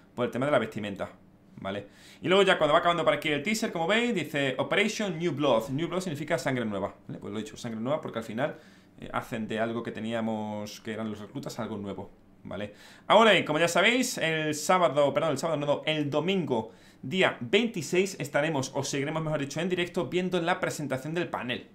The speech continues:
¿vale? Ya que aquí van a presentar absolutamente todo lo que se viene en esta nueva temporada. ¿Cuándo se viene esta temporada nueva? Me imagino que de aquí a algo menos de un mes, es decir, estamos grabando esto a día veinte, yo me imagino que para la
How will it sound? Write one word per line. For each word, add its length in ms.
¿vale? 240
Ya 140
que 80
aquí 140
van 100
a 40
presentar 440
absolutamente 640
todo 260
lo 120
que 80
se 100
viene 240
en 80
esta 220
nueva 240
temporada. 560
¿Cuándo 300
se 100
viene 140
esta 100
temporada 380
nueva? 420
Me 100
imagino 460
que 120
de 100
aquí 280
a 160
algo 260
menos 240
de 60
un 100
mes, 280
es 100
decir, 140
estamos 360
grabando 380
esto 180
a 100
día 180
veinte, 560
yo 100
me 60
imagino 340
que 100
para 240
la 220